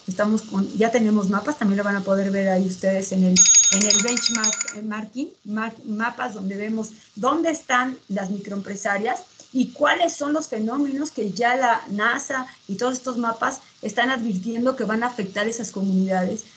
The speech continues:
para poder trabajar con esas microempresarias en actividades que no vayan a ser afectadas por estos sucesos y en ese sentido prevenir y ayudar a que no vayan a tener, eh, el, el, evidentemente un desastre en su actividad productiva.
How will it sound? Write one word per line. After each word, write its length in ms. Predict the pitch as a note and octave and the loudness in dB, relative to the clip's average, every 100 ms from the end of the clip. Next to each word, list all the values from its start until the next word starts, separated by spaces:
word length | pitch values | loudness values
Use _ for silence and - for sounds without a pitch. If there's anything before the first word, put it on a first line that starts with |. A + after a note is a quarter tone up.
| - | -2
para 200 | A#3 A#3 | -2 0
poder 260 | A#3+ B3+ | 2 2
trabajar 360 | C4+ C4+ A#3 A3+ | 2 -4 -4 -4
con 140 | A#3+ | -4
esas 160 | G#3+ A#3+ | -2 -2
microempresarias 760 | A3 - F#3+ F3+ F#3+ G3 A3+ | -2 -2 -4 -4 -4 -2 -2
en 100 | A3+ | 0
actividades 520 | F#3+ F#3 F#3 F#3 A3 A3 | -2 2 2 4 2 0
que 100 | F3+ | 2
no 160 | F#3 | 4
vayan 380 | A#3+ C#4+ C#4 A3+ | 4 4 2 2
a 80 | F#3 | -2
ser 340 | - F#3 F#3+ - _ | -2 -2 -2 -10 _
afectadas 640 | F3+ F3 - - G3 G#3+ A#3 - _ - | -8 -6 -8 -4 -2 -2 -4 -12 _ -6
por 140 | F#3+ | -4
estos 240 | G3 A3 | -4 -8
sucesos 580 | G3 F3+ - F3 A3 A3 - | -12 -12 -10 -8 -6 -8 -2
y 80 | G3+ | 2
en 120 | F#3+ | 2
ese 180 | G#3 F#3+ | 0 0
sentido 500 | F#3 F#3 G3+ - - - - - | 2 2 0 -4 -8 -16 -16 -6
prevenir 540 | - F#3+ A3 A3+ B3+ F#4+ - - - - | 2 4 4 4 4 2 -4 -8 -14 -10
y 240 | A3 G#3+ G#3+ | -4 -2 -2
ayudar 540 | G3 F#3+ G3 G#3 A#3 - | -2 -2 -2 -2 -4 -8
a 80 | F#3 | -10
que 260 | F#3 F3+ | -6 -2
no 120 | F#3 | 0
vayan 280 | G3 G3+ G3+ | 0 -2 -2
a 60 | F#3 | -2
tener, 360 | F#3 F#3 F#3+ - - - - | 0 0 0 -4 -18 -20 -12
eh, 320 | G3 F#3 F3+ - - | -2 2 2 -2 -4
el, 300 | G#3+ F#3 - | 0 0 0
el, 400 | G3+ G3 F#3+ F#3+ | 2 4 4 2
evidentemente 840 | - F#3+ F#3 F#3 G#3 G#3+ G3+ G3 | 4 6 6 4 2 2 2 2
un 100 | G#3 | 2
desastre 360 | G3+ - F3+ G3+ | 0 0 -2 0
en 80 | F#3+ | -2
su 60 | |
actividad 400 | F3 - F3+ E3 | -2 -2 0 0
productiva. 460 | - F3+ - - C#4+ | -2 -4 -4 -6 -8